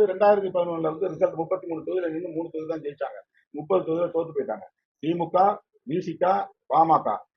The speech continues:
நார்த்ல இந்த மூணு கட்சி சேர்ந்தா போதும், ஸ்வீப் வரும்னு அவங்க கணக்கு போட்டாங்க. ஸ்வீப் வரல, அதுக்கு வெவ்வேறு காரணங்கள். ஆனா அவர் என்ன நினைச்சிட்டாருன்னா, வி சி காவோட சேர்ந்ததுனால வன்னியர் ஓட்டு கிடைக்கல,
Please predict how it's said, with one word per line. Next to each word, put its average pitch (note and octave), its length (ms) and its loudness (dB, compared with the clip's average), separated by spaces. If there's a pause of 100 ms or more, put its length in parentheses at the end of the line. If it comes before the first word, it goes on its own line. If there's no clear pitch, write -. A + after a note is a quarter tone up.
(140)
நார்த்ல F3+ 500 4
இந்த D#3+ 120 0
மூணு E3+ 220 -2
கட்சி E3+ 260 -10
சேர்ந்தா E3 320 0
போதும், D#3+ 320 -6
ஸ்வீப் F#3+ 320 -6
வரும்னு D#3+ 300 0
அவங்க C3+ 180 -4
கணக்கு C3+ 240 -4
போட்டாங்க. G#2+ 300 -4
ஸ்வீப் D#3 340 -6
வரல, A#2 280 -4 (540)
அதுக்கு E3 280 -2
வெவ்வேறு D#3 360 6
காரணங்கள். B2 460 2 (520)
ஆனா F3+ 160 2
அவர் F#3+ 200 6
என்ன G#3 140 2
நினைச்சிட்டாருன்னா, C3+ 500 0 (480)
வி F3 100 -2
சி F#3+ 140 -4
காவோட F#3 320 6
சேர்ந்ததுனால D#3 540 2
வன்னியர் C#3+ 320 0
ஓட்டு B2 180 -6
கிடைக்கல, A2+ 280 -6